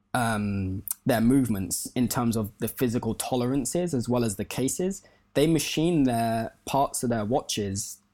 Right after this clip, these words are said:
down to, like, one micron, which is, like, obviously an insanely small, you know, tolerance,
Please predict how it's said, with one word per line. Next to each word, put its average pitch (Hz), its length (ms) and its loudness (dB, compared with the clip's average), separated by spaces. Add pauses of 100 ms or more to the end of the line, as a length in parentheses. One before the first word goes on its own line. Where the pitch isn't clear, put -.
(100)
down 127 320 2
to, 120 140 -2
like, 107 200 -2
one 110 400 0
micron, 110 600 -4 (400)
which - 320 -2 (120)
is, 117 160 0
like, 117 280 0
obviously 117 280 -2
an 113 80 2
insanely 117 800 0
small, 120 1040 0 (360)
you 131 100 2
know, 104 240 -2
tolerance, 127 640 2